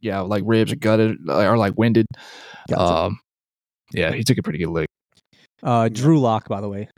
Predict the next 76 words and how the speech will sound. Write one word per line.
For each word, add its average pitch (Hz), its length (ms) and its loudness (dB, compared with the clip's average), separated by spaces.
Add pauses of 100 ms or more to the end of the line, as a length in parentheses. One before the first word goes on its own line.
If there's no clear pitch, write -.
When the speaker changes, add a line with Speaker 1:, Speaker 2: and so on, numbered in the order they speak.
Speaker 2:
That's 110 180 0
who - 60 0
I 101 40 0
was 101 60 -2
trying 104 140 -6
to - 60 -8
think 104 140 -8
Speaker 1:
Drew 143 100 4
Speaker 2:
of. 120 60 4
Speaker 1:
Lock. 104 140 -2
Speaker 3:
That's 107 200 -6
right, 101 240 -6
yeah. 104 140 -8
Speaker 1:
I 135 60 0
wanted 220 180 2
to 214 60 2
say, 147 240 0
'cause 139 200 -4
they 160 80 2
also 170 220 2
had 139 140 4
Matty 123 280 2
Mock, 120 300 0
didn't 117 160 -4
they? 139 220 0 (840)
Speaker 2:
Oh 220 360 2
my 131 260 -6
<laughs> - 0 -
God. - 240 -10
Yeah, 180 280 0
in 160 100 2
Speaker 1:
Yeah. 147 220 4
Speaker 2:
between. 202 300 -2
Yeah, 170 340 0
Speaker 1:
Yeah, 127 80 2
Speaker 2:
yeah. 208 200 2
Speaker 1:
yeah. 110 180 -2 (300)
Speaker 2:
Dude, 233 200 4
Speaker 1:
Yeah. 170 60 4
Speaker 2:
he's, 302 220 2
that's 254 260 2
what 285 40 0
I'm 220 80 -6
saying. 254 220 -6
They 165 80 -6
get 196 160 -14
these, 294 120 -6
like, 220 200 -6
little, 196 200 2 (120)
now 135 120 -2
he 151 120 -4 (100)
wasn't 131 300 -2
an 110 80 -6 (240)
N 131 100 -2
F 120 120 -4
L 123 120 4
guy, 107 220 -2
but 113 120 -4 (280)
yeah, 214 160 2
dude, 143 140 0
they 165 40 2
get 190 120 -6
these 214 140 -4
solid 165 520 2
<laughs> - 0 -
guys 147 360 2
who 147 80 -4
can 135 100 0
Speaker 1:
Yeah, 190 40 2
Speaker 2:
throw - 80 4
Speaker 1:
these 196 100 4
Speaker 2:
the 208 60 6
Speaker 1:
little 185 160 4
Speaker 2:
ball 123 100 4
around. 113 140 2
Speaker 1:
scrappy 147 640 2